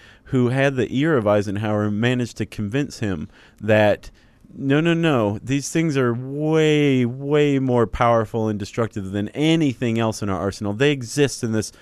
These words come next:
in this vacuum that it has to be kept separate,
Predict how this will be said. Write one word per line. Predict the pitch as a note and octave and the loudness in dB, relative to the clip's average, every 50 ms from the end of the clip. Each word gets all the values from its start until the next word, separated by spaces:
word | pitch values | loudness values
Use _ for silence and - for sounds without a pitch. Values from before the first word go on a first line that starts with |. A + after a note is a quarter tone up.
| - - _ _ - | -20 -20 _ _ -4
in | A2+ A2+ | -2 0
this | A2+ G2+ F#2 | 0 0 -2
vacuum | G2+ G#2 G2 A#2 A#2+ B2 B2+ A#2+ - - A2+ G2+ G2 G2 G2 | -6 -2 2 4 4 6 4 2 -2 -6 -4 -2 -2 -2 -2
that | G2+ - - | -2 -4 -4
it | G2+ F#2+ F2 | -8 -10 -8
has | G#2+ A2 B2+ B2 C3 C3 - | -4 -2 0 0 0 -2 -4
to | B2+ | -6
be | A#2 A2+ | -4 -6
kept | G2+ - - A#2 - - | -4 -4 -6 -6 -6 -6
separate, | - - C3+ B2+ A#2+ - G#2+ G2 D2+ - - | -6 -2 -2 -2 -2 -2 -2 -4 -4 -6 -10